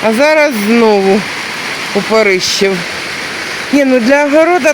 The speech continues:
то гарно, тільки ж зараза, холодний. Я оце як вийшла небо зняти, так він прямо такий, ой, гарно, що тут є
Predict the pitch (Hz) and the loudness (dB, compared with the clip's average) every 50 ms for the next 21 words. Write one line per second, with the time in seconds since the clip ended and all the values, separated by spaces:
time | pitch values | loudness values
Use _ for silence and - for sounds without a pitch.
0 | - - 311 302 269 320 339 330 254 226 202 196 190 190 - - - - - - | 0 0 0 2 2 2 2 2 2 2 2 2 2 0 0 -4 -10 -10 -10 -10
1 | - - - 294 - 311 302 220 220 233 294 302 330 339 320 269 185 220 214 - | -8 -4 -4 -2 -2 -2 -2 0 0 0 2 2 2 2 0 2 2 0 0 2
2 | - 277 302 311 330 339 269 185 175 180 175 170 190 180 - - - - - - | 0 0 2 4 4 2 2 2 2 2 2 2 0 -2 -6 -8 -10 -10 -10 -10
3 | - - - - - - 226 240 247 254 240 - 262 262 254 247 240 - - 233 | -10 -10 -10 -10 -4 0 2 2 2 2 2 2 2 2 2 2 0 -2 -4 0
4 | 254 320 330 277 - - 226 208 208 202 208 208 202 185 190 196 208 156 208 196 | 2 2 2 0 0 2 2 2 4 2 2 0 2 2 2 0 2 2 2 2
5 | 190 185 180 180 - 196 196 196 - - - - - - - - - - - - | 2 2 0 -2 0 0 0 0 -2 -6 -8 -8 -8 -8 -8 -8 -8 -8 -8 -8
6 | - - - - - - - - 226 220 - 240 269 277 262 - 269 285 269 269 | -8 -8 -8 -8 -10 -10 -6 -6 -6 -4 -2 0 0 0 2 0 2 2 2 2
7 | 277 269 262 - 262 247 - - 269 269 269 240 220 - - - - - - - | 2 2 2 2 -2 -4 0 0 0 0 0 0 -4 -6 -8 -8 -8 -10 -10 -10
8 | - - - - - - - - - 240 254 277 311 349 359 330 262 202 190 208 | -10 -10 -8 -8 -8 -8 -8 0 2 4 4 6 6 6 4 4 4 2 2 0
9 | 180 - - - - - - - - - - - - - - - 214 277 311 311 | -4 -8 -10 -10 -12 -12 -12 -12 -12 -12 -10 -12 -12 -10 -6 -2 0 0 2 2
10 | 262 233 214 - 220 214 - 220 214 - - 214 208 202 196 | 2 2 2 2 0 0 2 2 0 2 2 2 2 2 0